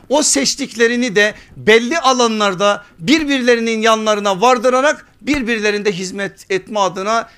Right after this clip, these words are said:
el ele vererek bir şeyler yapmalarını sağlar. Onun için diyoruz, toplayan Allah'tır, kesişen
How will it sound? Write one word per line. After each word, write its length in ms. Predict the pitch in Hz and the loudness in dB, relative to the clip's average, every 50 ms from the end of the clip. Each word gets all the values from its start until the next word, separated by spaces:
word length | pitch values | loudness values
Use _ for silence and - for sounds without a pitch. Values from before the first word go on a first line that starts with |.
| _ _ - | _ _ -2
el 200 | 208 233 233 - | 0 0 0 -2
ele 340 | - 180 180 180 202 196 165 | -4 -4 -4 -2 -4 -6 -6
vererek 480 | 160 165 165 170 170 175 196 180 _ - | -6 -8 -6 -8 -8 -8 -10 -14 _ -14
bir 60 | 185 | -12
şeyler 380 | 143 - - 165 165 170 175 156 | -10 -8 -8 -8 -8 -10 -10 -8
yapmalarını 680 | 160 151 139 - 156 147 143 147 143 143 143 156 160 | -8 -10 -10 -10 -10 -10 -8 -6 -6 -6 -8 -8 -8
sağlar. 500 | - - 117 110 107 110 110 113 - - _ _ _ _ _ - | -8 -8 -8 -8 -10 -12 -14 -16 -18 -20 _ _ _ _ _ -2
Onun 260 | 175 202 226 233 214 | 0 0 2 2 0
için 320 | 190 - - 170 170 160 | 0 -2 -4 -6 -4 -4
diyoruz, 360 | 147 156 143 135 131 123 117 - | -4 -2 -2 -2 -4 -6 -10 -8
toplayan 480 | - 165 160 - - 165 165 160 151 | -8 -8 -8 -6 -6 -4 -4 -4 -4
Allah'tır, 760 | 147 143 143 143 160 170 160 _ - 220 208 214 196 - - - _ _ _ _ _ _ - | -4 -6 -6 -6 -6 -8 -10 _ -10 -8 -8 -8 -8 -10 -18 -20 _ _ _ _ _ _ -6
kesişen 760 | - 185 175 - - 151 135 - 156 156 160 165 175 185 - | -4 -2 -2 -2 -4 -4 -6 -6 -4 -4 -4 -6 -8 -12 -16